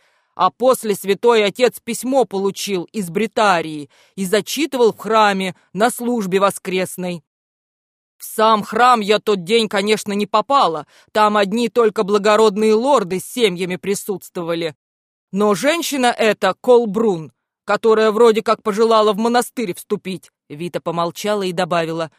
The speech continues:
«оно, может, так и лучше для нее же». «Почему ты так думаешь?» Мария выспрашивала дотошно, потому что местные суды особого доверия ей не внушали.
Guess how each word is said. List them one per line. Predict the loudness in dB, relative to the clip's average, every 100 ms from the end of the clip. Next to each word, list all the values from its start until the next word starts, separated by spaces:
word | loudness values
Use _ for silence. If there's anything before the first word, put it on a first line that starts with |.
| _ _ -10
«оно, | -6 -2 -2
может, | 0 -2 -2 -2 0
так | 0 0
и | -4
лучше | -2 -4 -2 -4
для | -2 -2
нее | -2 -2 0 -2
же». | -2 -6 -6 _ _ _ _ _ _ _ -14
«Почему | -10 -4 -2 -2
ты | -2
так | -2 -2
думаешь?» | -2 -2 -2 -6 -12 -18 _ _ _ _
Мария | -10 -6 -4 -4
выспрашивала | -4 -8 -6 -6 -4 -8 -6
дотошно, | -4 -4 -4 -4 -6 -10 -12 -14 -20 -10
потому | -2 0 -2
что | -2 -2
местные | -2 -2 -4 -6 -6
суды | -6 -8 -6 -6 -6
особого | -8 -6 -6 -4 -4
доверия | -2 -2 -2 -4 -6 -6
ей | -6 -4
не | -4
внушали. | -6 -8 -6 -6 -6 -10